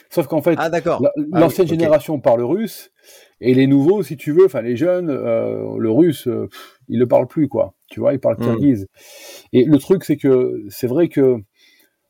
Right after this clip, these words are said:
Speaker 1: euh, tu te, on te dit, bon, tu sais bien le russe, tu vas pouvoir te débrouiller avec et tout, c'est cool. Mais en fait, tu te rends compte que c'est quand même des pays qui veulent prendre un peu de recul, même s'ils sont toujours très amis avec, avec, avec la Russie,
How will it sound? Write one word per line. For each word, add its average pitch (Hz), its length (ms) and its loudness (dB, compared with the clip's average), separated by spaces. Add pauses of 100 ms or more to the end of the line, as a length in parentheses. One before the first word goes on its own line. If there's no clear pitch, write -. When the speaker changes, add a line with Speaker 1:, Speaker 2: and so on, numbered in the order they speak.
(140)
Speaker 1:
euh, 98 260 -2
tu 123 140 -8
te, 131 240 0 (480)
on 123 80 -2
te - 120 4
dit, 160 400 0 (100)
bon, 120 600 -2 (140)
tu - 120 -20
sais 110 140 -4
bien 127 200 0
le 127 80 2
russe, 127 240 2
tu 110 80 -4
vas 92 40 -2
pouvoir 98 180 -2
te 98 40 -8
débrouiller 101 300 -2
avec 107 300 0
et 95 40 -4
tout, 123 180 -6
c'est - 140 -8
cool. 175 340 4 (480)
Mais 98 80 -8
en 104 100 -2
fait, 165 140 -4
tu - 140 -12
te - 80 -18
rends 123 120 -2
compte 160 240 -2
que 123 100 -8
c'est 117 180 -4
quand 127 100 -4
même 131 80 0
des 123 120 0
pays 135 240 2
qui 113 140 -6
veulent 120 400 -2 (220)
prendre 127 280 0
un 101 40 -4
peu 120 120 -4
de 113 60 -4
recul, 117 420 2
même 98 220 -10
s'ils - 100 -20
sont 95 120 -14
toujours 113 240 -8
très 110 280 -2
amis 110 280 -2
avec, 90 280 -12
avec, 82 480 -16
avec 90 220 -14
la 85 100 -10
Russie, 175 320 -8